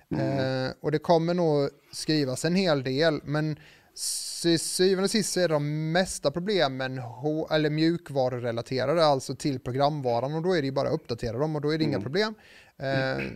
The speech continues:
Speaker 2: men, men, eh, ja, det är ju värre om det kommer dyka upp såna här andra saker då, eh, som är mer hårdvarurelaterade. Ehm, s-,
Speaker 1: Sen
Speaker 2: ja.
Speaker 1: är,
Speaker 2: Men
Speaker 1: ja,
Speaker 2: förmodligen
Speaker 1: sen är det
Speaker 2: kommer inte det dyka upp,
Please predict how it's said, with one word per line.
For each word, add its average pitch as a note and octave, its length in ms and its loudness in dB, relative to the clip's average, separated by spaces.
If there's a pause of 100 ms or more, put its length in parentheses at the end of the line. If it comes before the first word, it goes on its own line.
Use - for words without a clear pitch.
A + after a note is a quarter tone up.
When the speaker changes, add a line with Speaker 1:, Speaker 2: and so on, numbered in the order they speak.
(140)
Speaker 2:
men, F#3 320 2 (160)
men, D#3+ 440 -2
eh, D#3 60 -2
ja, D#3 460 4
det D#3+ 80 2
är - 20 4
ju F3 80 4
värre E3+ 440 6
om F3 160 0
det D#3 80 -2
kommer C#3+ 280 0
dyka C#3 320 0
upp C#3 200 0
såna C#3+ 160 -2
här B2 140 -2
andra B2 260 -4
saker D3 360 0
då, B2+ 100 0
eh, B2 680 -6
som C#3 320 -2
är C#3 220 0
mer C#3 280 -2
hårdvarurelaterade. B2 1600 -2 (600)
Ehm, A#2+ 640 -8
s-, - 280 -14
Speaker 1:
Sen B2+ 140 -6
Speaker 2:
ja. A#2 60 0
Speaker 1:
är, A#2 100 -2 (500)
Speaker 2:
Men D#3+ 140 0
Speaker 1:
ja, D#3 60 0
Speaker 2:
förmodligen E3+ 400 6
Speaker 1:
sen C#3+ 80 0
är C#3 40 -2
det C3+ 60 -4
Speaker 2:
kommer C#3 180 2
inte C3+ 160 -6
det A#2 140 -4
dyka A2+ 320 -8
upp, - 360 -6